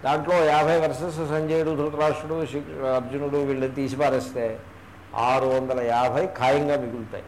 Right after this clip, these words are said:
శ్రీకృష్ణుని మాటలు. But ప్రశ్నలు కూడా, ఆ, టీచింగ్లో భాగమే కనుక ఓవరాల్గా ఏడు వందలు, సుమారు ఏడు వందల శ్లోకాల్లో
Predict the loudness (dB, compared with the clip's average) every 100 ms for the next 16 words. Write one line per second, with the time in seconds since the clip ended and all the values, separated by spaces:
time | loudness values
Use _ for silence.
0 | -18 -14 -10 -10 -12 -12 -10 -8 -8 -12
1 | -8 -6 -6 -10 -12 -18 -20 -6 -2 -2
2 | -4 -14 -18 -14 -10 -10 -2 -2 0 0
3 | 2 2 0 -6 -12 -18 -20 -12 -8 -4
4 | -4 -4 -2 0 0 0 2 2 2 -2
5 | -4 -4 -4 -6 -12 -18 -16 -2 2 4
6 | 4 4 2 2 2 4 4 0 -2 -4
7 | -6 -6 -8 -2 2 2 2 0 0 0
8 | -4 -6 -10 -12 -12 -6 -4 -4 -6